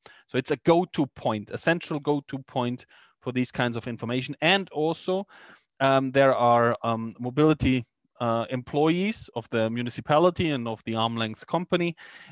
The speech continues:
that basically also work there, provide input, and also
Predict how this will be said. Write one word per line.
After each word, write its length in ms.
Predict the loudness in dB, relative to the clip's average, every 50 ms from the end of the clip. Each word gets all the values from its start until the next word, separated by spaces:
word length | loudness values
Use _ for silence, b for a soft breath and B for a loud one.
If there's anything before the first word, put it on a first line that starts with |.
| B 0
that 140 | 2 2 2 0 _ 2
basically 600 | 4 4 4 4 2 -2 0 2 2 2 2 2
also 340 | 0 -2 -4 -4 -2 -4 -6
work 360 | -4 0 2 4 4 4 2 _ 0
there, 160 | 2 2 2
provide 480 | 2 0 -8 -2 2 2 2 2 0 0 0
input, 580 | 0 2 0 0 _ 0 0 0 0 -2 -14 -20 b b b b b
and 120 | -10 -6 -4
also 280 | -2 -2 -2 -4 -6